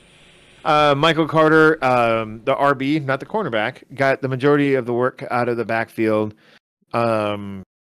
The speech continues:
this past week, but failed to do much with it. If you want to keep Carter on your bench as, like, kind of a wait and see sort of thing, be my guest. But the Titans are the, Titans are the twelfth worst against the run,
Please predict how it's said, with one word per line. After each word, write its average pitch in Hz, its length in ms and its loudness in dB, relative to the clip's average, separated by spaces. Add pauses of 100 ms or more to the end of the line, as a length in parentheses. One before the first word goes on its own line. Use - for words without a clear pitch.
(280)
this 120 280 -6
past 117 320 -4
week, 117 120 -4
but 117 120 -6
failed 151 200 0
to 131 60 -6
do 135 100 -2
much 123 220 -4
with 120 180 -4
it. 117 280 0
If 107 440 -10
you 107 300 -4
want 110 440 -6
to 98 80 -14
keep 110 200 -12
Carter 107 220 -4
on 101 80 -6
your 92 100 -10
bench 113 500 -6
as, 98 640 -6
like, 107 200 -4
kind 113 200 -4
of 101 140 -4
a 98 260 -2
wait 107 220 -2
and 101 100 -14
see 120 220 -6
sort 143 220 -2
of 143 80 -8
thing, 180 200 -2
be 170 120 0
my 170 120 0
guest. 185 380 -2 (100)
But 120 200 0
the 123 60 -4
Titans 147 440 -4
are 131 100 2
the, 113 160 -4 (320)
Titans 208 280 0
are 202 80 6
the 190 60 2
twelfth 170 340 0
worst 139 260 0
against 127 240 -4
the 131 60 0
run, 123 300 0